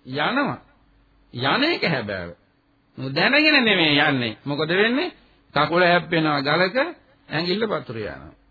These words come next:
බලාගෙන ගියපුවා හැම දෙයක්ම එහෙමයි පින්නතුනේ.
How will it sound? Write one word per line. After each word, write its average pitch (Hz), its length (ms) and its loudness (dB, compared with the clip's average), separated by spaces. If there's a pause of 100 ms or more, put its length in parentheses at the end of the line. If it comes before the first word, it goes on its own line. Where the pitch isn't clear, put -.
(1300)
බලාගෙන 208 500 2
ගියපුවා 135 380 -2
හැම 156 240 -4 (140)
දෙයක්ම 147 380 -8
එහෙමයි 123 400 -6
පින්නතුනේ. 110 640 -12